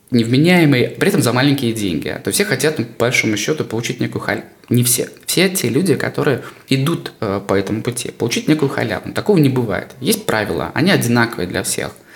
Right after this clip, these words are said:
Э, вот в итоге, что может получить гражданин? Неадекватный результат, то есть нерелевантный его ожиданиям. Цена может возрастать. На практике часто приходят люди, которые говорят: "Скажите, пожалуйста,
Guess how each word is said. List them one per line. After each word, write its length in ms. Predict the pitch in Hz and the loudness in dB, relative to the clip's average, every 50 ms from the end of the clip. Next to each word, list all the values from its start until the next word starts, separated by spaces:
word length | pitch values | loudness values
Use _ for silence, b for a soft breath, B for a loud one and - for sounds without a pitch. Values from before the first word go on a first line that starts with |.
| B B B B B B B B B B B B B B B B B B B B B - | B B B B B B B B B B B B B B B B B B B B B -4
Э, 360 | - 131 123 123 120 117 101 | -2 2 2 4 4 2 2
вот 200 | 110 135 - 156 | 2 0 2 2
в 80 | 170 | 4
итоге, 160 | 185 143 98 101 | 4 4 4 4
что 140 | - 196 | 4 4
может 200 | 202 170 143 127 | 4 4 4 4
получить 220 | 123 127 120 127 123 | 2 0 0 0 0
гражданин? 460 | 117 117 117 117 104 92 73 67 - | 0 0 0 2 2 2 0 0 0
Неадекватный 500 | - 131 185 190 180 180 190 185 185 135 | 2 2 4 4 4 2 2 2 2 2
результат, 460 | 123 123 120 127 117 123 - - - - | 2 4 4 2 2 0 0 -2 -4 -4
то 240 | - - - - | -6 -12 -6 -4
есть 120 | - 107 - | -2 0 2
нерелевантный 540 | 127 135 151 165 180 190 180 147 - - 117 | 4 4 4 4 6 4 4 4 2 2 0
его 120 | 123 135 | 2 2
ожиданиям. 580 | 139 131 113 107 101 85 69 64 50 - - - - - - _ | 2 2 0 0 -2 -2 -2 -2 -4 -8 -10 -12 -16 -20 -20 _
Цена 240 | _ - - 165 190 | _ 2 2 4 4
может 260 | 190 143 139 147 - | 6 4 4 2 0
возрастать. 600 | 117 113 113 113 117 - - - - - - - | -2 0 0 0 0 -2 -2 -4 -6 -6 -4 -2
На 100 | - 117 | -2 0
практике 360 | - 180 185 185 - - - - | 0 0 0 0 -2 -6 -2 0
часто 220 | - 160 - - | 0 0 0 -2
приходят 400 | 123 - 120 - 135 127 123 127 | -4 -4 0 2 2 0 2 0
люди, 320 | 143 170 156 139 104 - - - | -2 -2 -2 0 -2 -2 -2 -4
которые 260 | - - - 139 131 | -6 -4 -2 -2 -2
говорят: 360 | 127 123 120 101 78 69 - - | 0 0 0 0 0 -2 -4 -8
"Скажите, 280 | - - 139 147 151 - | -4 -2 -2 -2 -2 -2
пожалуйста, 460 | 120 120 113 95 92 - - - - | -2 -2 0 -2 -2 -4 -6 -8 -12